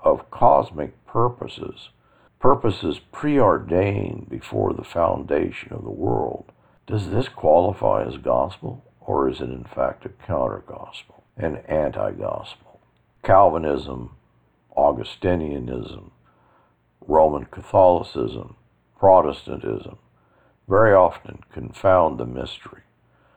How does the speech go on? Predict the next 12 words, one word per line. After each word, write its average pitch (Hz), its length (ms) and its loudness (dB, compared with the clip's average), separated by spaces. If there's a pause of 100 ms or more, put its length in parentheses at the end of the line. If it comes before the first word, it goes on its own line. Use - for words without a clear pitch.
(220)
rather 104 300 6
than 65 260 -4
reveal 65 600 0
it, - 140 -10 (680)
by 110 180 6
reducing 85 1000 0
sin 98 640 0
and 65 240 -6
salvation 62 840 -2 (440)
to 80 200 0
a 53 60 -4
mystery. - 560 -14